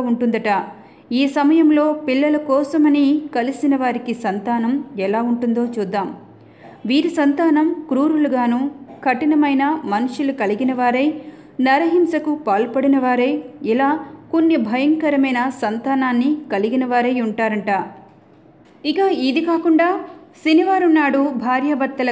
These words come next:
కలయిక వల్ల పుట్టిన పిల్లలకు ఎక్కువగా రోగాల బారిన పడే అవకాశం తొంభై శాతం వరకు ఉండవచ్చు అంటున్నారు. ఎందుకంటే శనిగ్రహం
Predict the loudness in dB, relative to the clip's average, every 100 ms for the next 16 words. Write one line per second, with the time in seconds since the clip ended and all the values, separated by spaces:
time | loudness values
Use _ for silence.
0 | 0 0 0 -2 -2 0 0 -2 -6 -6
1 | -4 -2 -2 0 0 2 0 0 -2 -2
2 | -10 -18 -6 -2 -2 -2 -2 0 0 0
3 | -2 -2 0 2 2 0 0 0 0 -2
4 | -2 -2 -2 -2 -4 -4 -6 -4 -2 -2
5 | -4 -6 -4 0 0 -2 -2 -2 0 0
6 | 0 -2 -2 -2 -2 -2 -2 -2 -2 -2
7 | -2 0 -2 -2 0 0 -2 -8 -16 -20
8 | -4 0 2 2 2 2 2 0 -2 -6
9 | -18 -10 -2 2 2 2 0 2 2